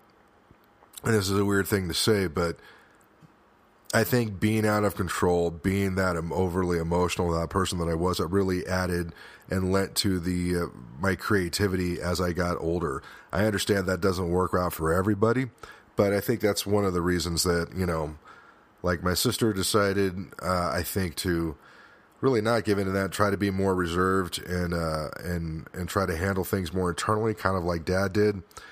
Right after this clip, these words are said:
And, uh, me, I was like, "Nope, I'm gonna let everybody know exactly how pissed off and angry and all this other shit that, you know, that I am." So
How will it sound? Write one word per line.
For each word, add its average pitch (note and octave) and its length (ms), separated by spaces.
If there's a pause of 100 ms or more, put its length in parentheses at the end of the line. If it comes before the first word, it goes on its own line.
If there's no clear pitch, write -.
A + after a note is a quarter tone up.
(240)
And, F2+ 480
uh, E2 340
me, G2 360
I F#2 60
was F2+ 240
like, F2+ 220
"Nope, A#2 320
I'm A#2+ 120
gonna A2 160
let G2 220
everybody G2+ 560
know F#2 180
exactly F#2+ 460
how G2 120
pissed G2 340
off F#2+ 280
and D#2 100
angry F#2 520
and C#2+ 100 (400)
all F#2 120
this F2 160
other F#2+ 200
shit F2+ 280
that, F2 240 (160)
you F2+ 140
know, E2+ 200
that F2+ 220
I F2 140
am." F2 340 (3500)
So A#2+ 520